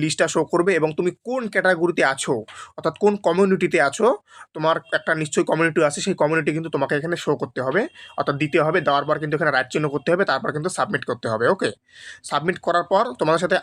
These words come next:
আরও একটা নতুন পেজ ওপেন হবে, সেই পেজে নিয়ে যাচ্ছি, দেখে নাও on স্ক্রিনে। যখন তুমি ওখানে তোমাদের ক্যাটাগরি সিলেক্ট করবে, সিলেক্ট করার পর যখন সাবমিট করবে,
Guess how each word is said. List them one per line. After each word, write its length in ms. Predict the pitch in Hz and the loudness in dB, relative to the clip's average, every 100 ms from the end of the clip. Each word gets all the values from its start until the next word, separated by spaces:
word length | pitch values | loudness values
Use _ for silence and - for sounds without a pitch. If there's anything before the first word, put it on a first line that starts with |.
| - 156 | 0 -2
আরও 120 | 196 | 0
একটা 160 | 202 185 | -2 0
নতুন 240 | 160 160 165 | 0 0 -2
পেজ 180 | 175 160 | -2 -2
ওপেন 160 | 147 147 | -2 -2
হবে, 180 | 143 202 359 _ - _ | -2 -2 -4 _ -20 _
সেই 180 | - 165 | 0 2
পেজে 160 | 165 156 156 147 | 2 0 0 0
নিয়ে 140 | 151 | 0
যাচ্ছি, 160 | 143 151 | 0 -2
দেখে 160 | 135 147 | -2 2
নাও 120 | 139 | 0
on 80 | 131 | -2
স্ক্রিনে। 220 | - 160 277 _ _ _ _ _ _ - - 147 | -6 -6 -6 _ _ _ _ _ _ -20 -8 -2
যখন 200 | 147 196 185 | 0 0 2
তুমি 180 | 202 190 - | 4 4 0
ওখানে 220 | 160 190 190 | 0 -2 0
তোমাদের 320 | 180 175 190 | 0 2 2
ক্যাটাগরি 420 | 185 156 165 180 185 | 2 -2 0 0 0
সিলেক্ট 220 | - 175 - | 0 0 2
করবে, 180 | 170 190 233 | 2 2 2
সিলেক্ট 240 | 180 160 | 0 -2
করার 160 | 180 170 | 0 2
পর 80 | 170 170 | 2 2
যখন 140 | 165 151 | 0 -2
সাবমিট 300 | 143 160 165 | 0 0 0
করবে, 260 | 170 156 | 0 2